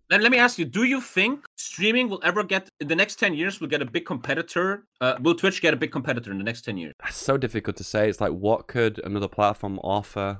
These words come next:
Speaker 1: I'm, I'm thinking a lot about this topic and talking to, like, people that know a bit about economics, and a lot of arguments I see is that you have to understand that streaming is not that big of a deal.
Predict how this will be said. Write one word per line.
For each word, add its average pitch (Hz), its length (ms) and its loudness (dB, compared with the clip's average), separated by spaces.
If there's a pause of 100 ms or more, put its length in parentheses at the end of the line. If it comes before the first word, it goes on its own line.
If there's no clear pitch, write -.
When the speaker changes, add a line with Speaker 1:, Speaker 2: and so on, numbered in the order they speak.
(140)
Speaker 1:
I'm, 151 200 -2
I'm 175 80 -2
thinking 262 280 2
a - 20 0
lot 156 120 4
about 202 180 0
this 190 120 -12
topic 196 300 0
and 131 120 -2
talking 139 360 -2
to, 147 120 -8
like, 135 300 0
people 131 280 -8
that 113 140 -2
know 117 100 0
a 113 40 2
bit 120 160 -2
about 123 300 -2
economics, 120 480 -4 (100)
and 131 100 -4
a 139 60 -2
lot 175 160 6
of 185 120 -4
arguments 156 520 4
I 120 140 4
see 156 420 -2
is 190 320 0
that 127 420 4 (100)
you 131 140 0
have 262 120 6
to - 60 2
understand 208 340 4
that 117 120 -4
streaming 180 360 -2
is 151 120 -8
not 156 220 -2
that 147 160 -2
big 170 180 -2
of 123 120 -4
a 113 40 -8
deal. 117 360 -10